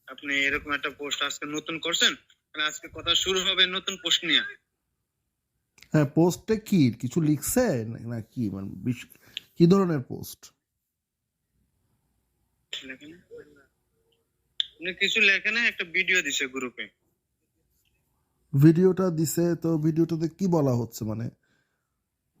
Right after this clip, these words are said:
Speaker 1: ভিডিওতে যেমন মা-, ওই যে মামুনুল হক সাহেব যে রিসোর্টে গেছিল না? হুম, তখন সেখানে মামুনুল হক সাহেব, উম, নাম বলে একটা, আর এই মেয়ে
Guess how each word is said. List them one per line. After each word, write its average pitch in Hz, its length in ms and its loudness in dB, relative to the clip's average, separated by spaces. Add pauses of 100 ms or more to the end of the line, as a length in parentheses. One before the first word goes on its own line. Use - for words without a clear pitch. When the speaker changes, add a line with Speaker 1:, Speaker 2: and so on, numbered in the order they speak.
(580)
Speaker 1:
ভিডিওতে 175 340 0
যেমন 165 280 6
মা-, 160 220 -4
ওই 156 100 -8
যে 147 420 -2
মামুনুল 151 300 -6
হক 151 80 -10
সাহেব 170 160 -8
যে 175 80 -4
রিসোর্টে 165 380 0
গেছিল 180 300 0
না? 247 140 0 (1500)
হুম, 190 200 -2 (540)
তখন 151 160 0
সেখানে 156 640 0 (460)
মামুনুল 147 420 -4
হক 147 100 -6
সাহেব, 151 220 -2 (200)
উম, 139 380 -6
নাম 147 240 -4
বলে 160 200 -2
একটা, 170 360 -4 (1160)
আর 139 180 -2
এই 139 400 2
মেয়ে 160 260 2